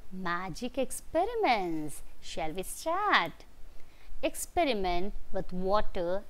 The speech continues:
and egg. First, we will take a glass of fresh water and in that we will try to put an egg. Okay. When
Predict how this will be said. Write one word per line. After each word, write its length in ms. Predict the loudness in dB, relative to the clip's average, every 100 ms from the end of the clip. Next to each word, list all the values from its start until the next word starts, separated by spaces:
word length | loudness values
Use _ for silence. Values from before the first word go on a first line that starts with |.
| 2
and 300 | 4 2 0 -2 4
egg. 340 | 4 4 0 -2 -4 -4 -4 -2 -2
First, 540 | 2 4 4 2 0 -4 -4
we 100 | -2
will 200 | 0 0 0
take 260 | 0 2 2
a 160 | 2 2
glass 500 | 4 4 6 4 2
of 140 | -4
fresh 500 | -4 -2 0 0 -4 -4
water 640 | 0 0 -2 -4 -4 -6 -8 -10 -8
and 240 | -4 0 0
in 240 | 0 2
that 300 | 2 4 2 0 -2 -2
we 140 | -2
will 260 | -2 -2 -2 -4
try 220 | -4 -2
to 160 | 0 0
put 260 | 0 0
an 180 | -2 -2 -4 0
egg. 260 | 2 2 -4 -12 -12 -16 -10 -8
Okay. 240 | -4 -4 -6 -12 -10 -10
When 260 | -6 -2 0